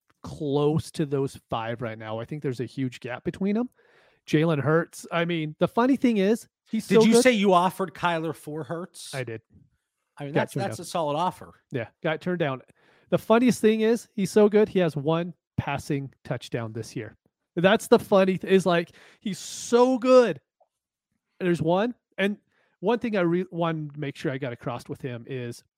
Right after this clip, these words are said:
Speaker 1: I'm not afraid of his value going down because of how good they've built that team and how good that offense is.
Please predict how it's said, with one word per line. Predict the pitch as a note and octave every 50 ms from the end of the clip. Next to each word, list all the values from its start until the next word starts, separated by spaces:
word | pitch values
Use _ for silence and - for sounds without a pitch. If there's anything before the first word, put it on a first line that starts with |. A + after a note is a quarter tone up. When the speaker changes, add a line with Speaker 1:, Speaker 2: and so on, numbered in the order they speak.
| _
Speaker 1:
I'm | - E3 E3 E3
not | E3 E3 F3+ G3+ -
afraid | F3+ D#3+ - - - D#3+ D#3 D3+ D3+ D#3 D#3
of | F3+ E3 D3 -
his | - D3+ C#3+ B2+
value | B2 A#2+ D3 C3 C3 C#3 C3+ C#3
going | C3+ C#3+ C3 C3+ C3+ B2+ B2+
down | A#2 B2+ A#2 A#2 B2 C3+ C#3
because | C3+ C#3 - - -
of | D3 B2
how | - - - D#3 D3+ D3 D3 C#3 C3+ _
good | - D3 D3 D#3 D3+
they've | D3 D#3 C#3+ B2+ - _
built | C#3+ D3 D3+ - _
that | F#3 F3 D#3+ -
team | - - F#3 G3 A3+ A3+ - _ _ _ _ _ _ _
and | - D3+ C#3+
how | - - D#3 D#3
good | E3 D3+ D#3+ D#3+ D3
that | D#3 C#3 C#3
offense | C#3 B2 A#2+ - - B2 G#2+ - -
is. | C3+ G2 - - -